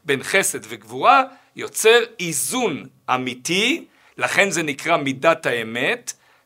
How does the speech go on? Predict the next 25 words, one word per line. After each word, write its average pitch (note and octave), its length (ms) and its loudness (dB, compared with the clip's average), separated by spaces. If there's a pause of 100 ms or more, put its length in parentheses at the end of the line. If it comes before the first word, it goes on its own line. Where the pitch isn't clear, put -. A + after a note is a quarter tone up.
לכן E3 360 -4
בפסוק E3 440 -6
כתוב, D#3+ 320 -4
"תיתן F3 380 0 (240)
אמת C#3+ 520 4
ליעקב", C3 800 0 (380)
כי C3 120 -6
המידה B2+ 440 4
הזאת D#3 400 0
לא E3+ 100 2
אומרת F#3+ 480 2
מה D3+ 200 4
אני G3 240 0
צריך, E3 460 0
אלא D3 120 0
מה E3+ 160 2
באמת E3+ 960 0 (260)
הזולת C3 400 -4
צריך. - 360 -14 (340)
מצד C3 240 -6
שני, G#3 360 -2 (220)
המידה C#3 320 2
הזאת G3 300 2
יודעת A#3 360 4
לתת - 540 0